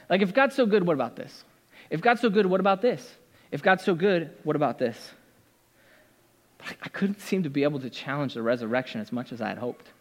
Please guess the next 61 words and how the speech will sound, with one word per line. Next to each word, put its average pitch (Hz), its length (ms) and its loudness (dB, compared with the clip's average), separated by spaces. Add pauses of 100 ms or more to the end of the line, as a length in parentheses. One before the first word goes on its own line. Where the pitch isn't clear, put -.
(920)
<laughs> 147 120 -6 (300)
It 190 80 6
was, 196 120 4
it 226 80 4
was 214 120 6
too 240 120 4
hard 202 220 6
to 208 60 4
challenge. 139 400 2
And 151 80 2
so 180 200 4 (220)
suddenly 226 500 4 (120)
I 170 60 2
found 214 220 2
myself 196 260 2
fighting 208 380 2
against 165 420 0 (160)
something 175 360 2
that 156 80 2
had 160 100 0
more 156 160 2
momentum 139 500 2
than 123 140 0
I 139 80 0
could 135 200 -6
push - 440 -8 (180)
and 143 100 -4
hold 135 320 0
back. 123 360 2 (560)
And 156 100 2
you 175 60 4
know 190 100 4
what? 196 180 4
I 165 100 2
can 151 160 -4
tell 160 140 -2
you, 180 160 0
when 147 120 0
I 156 80 2
became 160 300 -4
a 139 40 -4
Christian, 196 460 -6 (280)
I 202 80 2
still 180 300 -2
was 131 160 -2
not 139 340 0 (260)
able 139 340 0
to - 120 -8
figure 131 320 -4
out 127 140 0
evolution. 123 500 -6 (240)
I 127 120 -6
just 139 160 -14
didn't 139 140 0
even 127 140 2
know 123 80 0
what 117 100 -6
to - 60 -12
do 113 140 -6
with 110 180 -12
it. 127 100 -18